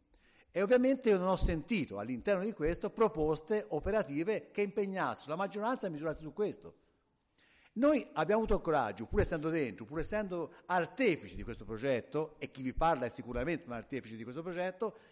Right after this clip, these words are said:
oggi ci siamo assunti la responsabilità di dobbiamo fare un'altra cosa.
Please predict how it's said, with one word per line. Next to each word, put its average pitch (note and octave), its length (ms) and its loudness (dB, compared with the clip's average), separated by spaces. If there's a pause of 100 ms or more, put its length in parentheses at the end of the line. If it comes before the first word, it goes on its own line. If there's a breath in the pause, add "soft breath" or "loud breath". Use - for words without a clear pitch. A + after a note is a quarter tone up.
(240 loud breath)
oggi G#3+ 500 4
ci - 100 -14
siamo D#3 220 0
assunti C#3+ 300 -4
la B2 40 2
responsabilità F3+ 500 0
di C#3 200 -4
dobbiamo F#3+ 320 -2
fare A3+ 160 0
un'altra F#3 260 -4
cosa. D#3 420 -4